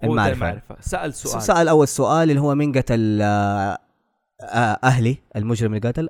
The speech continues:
Speaker 2: أخذ الإجابة، قلت توقعت هذا الشيء، بس يبغى يقول لك ال one hundred percent. بعدين
Speaker 1: حلو.
Speaker 2: سأل السؤال اللي دائمًا كان يحيره في هذا كل في، في الشيء. مين هو الجوكر؟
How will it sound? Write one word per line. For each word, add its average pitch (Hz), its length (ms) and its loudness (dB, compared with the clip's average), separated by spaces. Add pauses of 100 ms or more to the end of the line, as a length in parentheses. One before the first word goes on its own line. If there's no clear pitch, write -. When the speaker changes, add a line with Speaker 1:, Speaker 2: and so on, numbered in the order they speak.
Speaker 2:
أخذ 135 220 -6
الإجابة، 123 320 -4
قلت 131 200 -6
توقعت 110 440 -2
هذا 101 80 -2
الشيء، 143 260 -4
بس 135 180 -4
يبغى 120 320 0
يقول 131 160 2
لك 127 140 -2
ال 117 40 0
one 117 180 0
hundred 110 300 -2
percent. - 140 -6
بعدين 123 320 -4
Speaker 1:
حلو. 131 120 -4
Speaker 2:
سأل 151 180 2
السؤال 156 400 -2
اللي 135 160 2
دائمًا 143 280 0
كان 127 260 -4
يحيره 143 420 0
في 123 140 -6
هذا 123 180 0
كل 117 200 -4
في، 107 180 -6
في - 120 -14
الشيء. 90 280 -10 (520)
مين 202 120 2
هو 143 120 4
الجوكر؟ - 440 -4